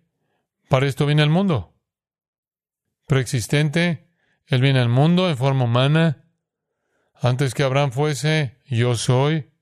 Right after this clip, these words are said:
Atrás en Juan ocho, él vino a test-, él vino a dar testimonio de la verdad. ¿Qué verdad? La verdad de su reino, la verdad de su naturaleza, la verdad de Dios, la verdad del hombre, la verdad del pecado, la verdad de la salvación, la verdad del cielo y del infierno.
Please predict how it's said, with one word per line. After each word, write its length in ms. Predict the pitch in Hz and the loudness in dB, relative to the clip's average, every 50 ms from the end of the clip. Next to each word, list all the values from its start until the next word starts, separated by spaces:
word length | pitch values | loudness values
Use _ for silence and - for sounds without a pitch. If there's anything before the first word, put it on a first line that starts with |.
| _ _ _ _ _ _ | _ _ _ _ _ _
Atrás 440 | - 117 - - 123 127 131 120 - | -10 -8 -4 -2 -2 -2 -2 -2 -4
en 100 | 127 113 | -4 -2
Juan 200 | 104 123 123 123 | 0 0 0 2
ocho, 540 | 131 139 135 - 151 156 151 143 - _ _ _ _ _ _ _ - | 0 0 0 0 0 0 0 0 -4 _ _ _ _ _ _ _ -2
él 120 | - 127 127 | 0 2 4
vino 160 | 143 143 143 | 4 4 2
a 60 | 135 | 2
test-, 300 | - 147 123 - - - - _ | 0 -2 -4 -4 -10 -18 -14 _
él 120 | - 131 | -2 0
vino 120 | 127 143 139 | 2 2 2
a 40 | 135 | 2
dar 140 | 139 139 | 0 0
testimonio 360 | 127 - 123 - 143 131 135 139 | -2 -6 -6 -4 -2 0 2 2
de 80 | 131 | 2
la 60 | 127 | 2
verdad. 320 | 123 123 123 143 165 170 - | 0 0 0 0 0 -2 -2
¿Qué 100 | - 147 | -2 -2
verdad? 320 | 135 135 131 151 175 185 | -2 0 0 0 0 0
La 100 | 165 143 | -2 -2
verdad 240 | 127 120 113 135 139 | -4 -2 -2 -2 -2
de 60 | 131 | -2
su 160 | 117 110 123 | -4 -4 -4
reino, 320 | 113 110 131 160 180 190 185 | 0 2 2 2 2 2 0
la 80 | 160 | 0
verdad 240 | 131 120 117 120 139 | 0 0 0 0 0
de 60 | 143 | -2
su 120 | 135 - 143 | -2 -2 -2
naturaleza, 760 | 131 120 113 127 117 113 117 143 156 - 160 160 156 147 - _ _ _ _ _ _ _ _ _ _ | -4 -2 -2 -2 0 0 0 0 0 0 0 0 0 0 -4 _ _ _ _ _ _ _ _ _ _
la 140 | - 120 113 | -2 0 0
verdad 320 | 117 120 120 135 143 147 | 2 2 2 2 0 0
de 100 | 135 135 | 0 -2
Dios, 240 | 120 135 151 160 160 | -2 -2 -2 -2 0
la 80 | 151 135 | 0 -2
verdad 260 | 120 113 120 135 135 | -2 -2 -2 -2 -2
del 200 | 127 127 120 123 | -2 -2 -2 0
hombre, 200 | 135 151 151 147 | -2 0 -2 -2
la 120 | 135 120 | -2 -2
verdad 280 | 117 113 113 127 135 135 | -2 0 0 0 0 0
del 120 | 127 123 107 | -2 -4 -4
pecado, 540 | - 123 107 - 143 147 147 151 151 143 _ _ _ _ _ _ _ - | -6 -6 -2 0 0 0 2 0 -2 -4 _ _ _ _ _ _ _ -4
la 120 | 123 113 | -2 0
verdad 180 | 110 117 127 131 | 0 2 0 0
de 80 | 131 | 0
la 80 | 120 117 | 0 -2
salvación, 560 | - - 123 117 113 104 - 143 156 170 170 | -2 -2 0 0 0 0 2 2 2 2 2
la 60 | 143 | 0
verdad 240 | 120 117 123 131 135 | 0 0 -2 -2 -2
del 160 | 131 120 107 | -2 -6 -6
cielo 260 | - - 135 139 131 | -4 -4 -2 -2 -2
y 60 | 131 120 | -2 -2
del 160 | 117 113 110 | -2 -2 -4
infierno. 580 | 104 101 127 135 139 139 139 135 135 123 - | -2 -2 -2 0 0 0 0 0 0 -2 -4